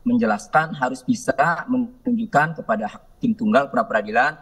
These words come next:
alat bukti apa, dua alat bukti yang bisa menetapkan klien kami sebagai tersangka. Karena klien kami dengan Peggy alias Terong itu berbeda, ya, sehingga kami meyakini, ya, bahwa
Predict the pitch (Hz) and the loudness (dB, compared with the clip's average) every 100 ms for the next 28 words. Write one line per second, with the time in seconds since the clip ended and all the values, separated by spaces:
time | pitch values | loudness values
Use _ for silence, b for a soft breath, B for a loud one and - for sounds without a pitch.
0 | - _ _ - 143 160 147 135 147 131 | -20 _ _ -2 0 -2 -8 -8 -4 -4
1 | - 170 175 - - - - - - - | 0 2 2 0 -6 -20 -20 -18 -12 -8
2 | 247 123 123 - 117 - 147 131 143 131 | -4 -4 -6 -8 -12 -8 -4 0 0 0
3 | 117 147 131 120 113 110 - 165 151 107 | -2 0 0 -2 -4 -6 -2 0 0 -2
4 | 127 123 110 120 147 107 - 110 - 113 | -4 -2 0 0 -2 -4 -4 -4 -4 -2
5 | 104 - 95 - - - - - 110 117 | -2 0 -2 -2 -12 -20 -4 0 2 2
6 | 135 175 - - - 135 - 247 107 - | 2 2 -2 -12 -6 -4 -2 -2 -2 -2
7 | 147 180 - - 131 - 117 110 - 127 | -2 -4 0 2 2 0 -2 -2 0 2
8 | 127 - - 120 127 151 127 123 135 147 | 0 0 0 2 0 0 2 4 4 4
9 | 127 - - - 117 - - 107 107 113 | 2 -2 -8 -4 -4 -4 -4 0 2 4
10 | 113 160 175 - - - 110 151 151 131 | 4 2 0 -6 -18 -4 -2 0 0 2
11 | 135 - 202 165 123 - - - 117 139 | 2 4 4 2 -2 -12 -14 -2 -2 -2
12 | - - - - 113 104 104 127 165 | -8 -20 -20 -4 -2 0 2 2 2